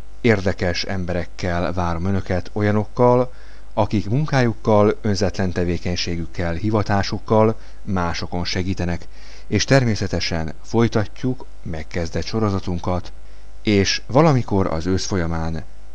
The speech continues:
egy teljes tizenötödik születésnapi műsort hallhatnak majd hallgatóink.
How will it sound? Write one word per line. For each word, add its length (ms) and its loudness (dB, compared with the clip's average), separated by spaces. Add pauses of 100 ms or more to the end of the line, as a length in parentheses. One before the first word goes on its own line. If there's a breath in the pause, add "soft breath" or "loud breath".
(760)
egy 300 0 (140)
teljes 600 2
tizenötödik 560 -2
születésnapi 880 -2
műsort 680 -4
hallhatnak 640 -4
majd 180 -4
hallgatóink. 760 -4